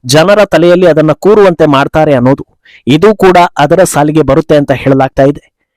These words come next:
ಈ ಹಿಂದೆ ಚೌಕಿದಾರ್ ಚೋರ್ ಹೇ, ನೋಟ್ ಬ್ಯಾನ್, ರಫೇಲ್, ಸಂವಿಧಾನ ಪುಸ್ತಕ ಹಿಡ್ಕೊಂಡು ಓಡಾಡೋದು, ಇದೆಲ್ಲವೂ ರಿಪೀಟೆಡ್ ಟಾಸ್ಕ್ ಅನ್ನೋ ಹಾಗೆ ಮಾಡ್ಕೊಂಡು ಬಂದು ಜನರಿಗೆ ಅದನ್ನ ರಿಜಿಸ್ಟರ್ ಮಾಡಿದ್ರು. ಈಗ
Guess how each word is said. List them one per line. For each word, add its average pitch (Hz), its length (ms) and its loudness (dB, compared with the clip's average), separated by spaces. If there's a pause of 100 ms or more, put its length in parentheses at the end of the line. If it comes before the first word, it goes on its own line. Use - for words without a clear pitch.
(120)
ಈ 143 60 0
ಹಿಂದೆ 190 300 0
ಚೌಕಿದಾರ್ 185 640 0
ಚೋರ್ 160 300 0
ಹೇ, 165 320 2 (200)
ನೋಟ್ 147 320 0
ಬ್ಯಾನ್, 165 320 0 (200)
ರಫೇಲ್, 180 600 0 (200)
ಸಂವಿಧಾನ 190 600 0
ಪುಸ್ತಕ - 380 -4
ಹಿಡ್ಕೊಂಡು 165 440 0
ಓಡಾಡೋದು, 151 680 0
ಇದೆಲ್ಲವೂ 180 580 2
ರಿಪೀಟೆಡ್ 170 540 -2
ಟಾಸ್ಕ್ 156 360 -2
ಅನ್ನೋ 156 160 0
ಹಾಗೆ 143 260 -2
ಮಾಡ್ಕೊಂಡು 147 520 -2
ಬಂದು 160 380 0 (260)
ಜನರಿಗೆ 180 440 0 (120)
ಅದನ್ನ 156 300 0
ರಿಜಿಸ್ಟರ್ 151 500 0
ಮಾಡಿದ್ರು. 131 400 -4 (440)
ಈಗ 139 160 0